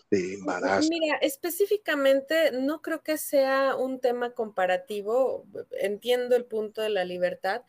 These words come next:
Speaker 2: sin embargo,
Speaker 1: Ujú.
Speaker 2: el gobierno está, eh, aquí habla la capitalista, perdóname, el gobierno está
Speaker 1: <laughs>
Speaker 2: para, para que no se caiga en la libertad en el, y en el libertinaje. Acuérdate que hay una línea muy delgada y casi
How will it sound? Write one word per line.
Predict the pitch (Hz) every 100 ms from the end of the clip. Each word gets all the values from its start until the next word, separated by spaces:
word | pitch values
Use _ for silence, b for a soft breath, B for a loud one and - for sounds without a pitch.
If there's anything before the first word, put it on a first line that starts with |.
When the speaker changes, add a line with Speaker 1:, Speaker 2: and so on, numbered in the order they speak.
| b b b
Speaker 2:
sin | - 240
embargo, | 247 262 269
Speaker 1:
Ujú. | - 285 -
Speaker 2:
el | 220
gobierno | 220 220 226 240 269 277 254 302 330
está, | 202 - - 214 233 370 _ _ _ _
eh, | - 190
aquí | 165 165 196
habla | 190 196 180
la | 170
capitalista, | - - 170 170 170 - -
perdóname, | 175 165 170 175 185 240
el | 233
gobierno | 226 233 254 254 285 311
está | 311 123
Speaker 1:
<laughs> | 151 160 - - 123 127 - -
Speaker 2:
para, | 240 226 226 226 226 - _
para | 220 214 214 208
que | - 208
no | 214 226
se | 269 262
caiga | 240 233 233 247
en | 196 196 185
la | 180
libertad | 190 185 185 185 208 214
en | 226
el, | 196 180
y | 175
en | 170
el | 170
libertinaje. | 180 190 202 294 370 -
Acuérdate | 214 233 240 285 269
que | 247
hay | 220 226
una | 233
línea | 226 226 233
muy | 226 247
delgada | 247 247 247 233
y | 240
casi | 220 208